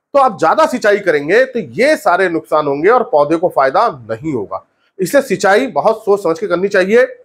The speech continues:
इतनी ज्यादा सिंचाई आप लालच में ना, कि ये ना करें कि पानी मिल गया है तो हम ज्यादा पानी लगा दें, ये नुकसान करेगा। अगर हमारी हल्की मिट्टी है, मतलब पानी उसमें ज्यादा देर तक नहीं रुक पाता है, तो उसमें थोड़ी गहरी सिंचाई करें और सिंचाइयां जल्दी जल्दी करें।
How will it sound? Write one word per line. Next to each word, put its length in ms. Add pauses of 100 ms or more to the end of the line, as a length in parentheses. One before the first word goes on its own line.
(160)
इतनी 240
ज्यादा 200
सिंचाई 320
आप 280 (100)
लालच 300
में 80
ना, 120
कि 100
ये 80
ना 120
करें 200
कि 60
पानी 300
मिल 180
गया 140
है 60
तो 100
हम 60
ज्यादा 220
पानी 200
लगा 220
दें, 160 (460)
ये 100
नुकसान 520
करेगा। 560 (800)
अगर 220
हमारी 320
हल्की 340
मिट्टी 340
है, 120
मतलब 340
पानी 220
उसमें 220
ज्यादा 200
देर 140
तक 220
नहीं 260 (180)
रुक 220
पाता 320
है, 60 (400)
तो 60
उसमें 220
थोड़ी 160
गहरी 300
सिंचाई 320
करें 280
और 220
सिंचाइयां 400
जल्दी 300
जल्दी 280
करें। 280